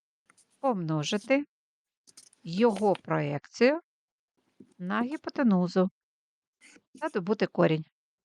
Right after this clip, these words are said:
Тому що позначення бувають різні, а слова є слова, вони всюди однакові. Тому завжди корисно запам'ятовувати словами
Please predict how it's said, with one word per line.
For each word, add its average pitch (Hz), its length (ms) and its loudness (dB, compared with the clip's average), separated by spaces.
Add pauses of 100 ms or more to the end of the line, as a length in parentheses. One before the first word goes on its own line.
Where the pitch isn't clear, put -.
(640)
Тому 311 180 -4
що 269 140 0
позначення 220 600 2
бувають 165 420 2
різні, 175 460 -2 (340)
а 196 120 -2
слова 208 360 0
є 294 120 -2
слова, 156 440 0 (160)
вони 196 240 2
всюди 202 340 0
однакові. 160 640 2 (1040)
Тому 180 200 -10
завжди 202 520 2
корисно 208 500 0
запам'ятовувати 180 800 0
словами 151 520 2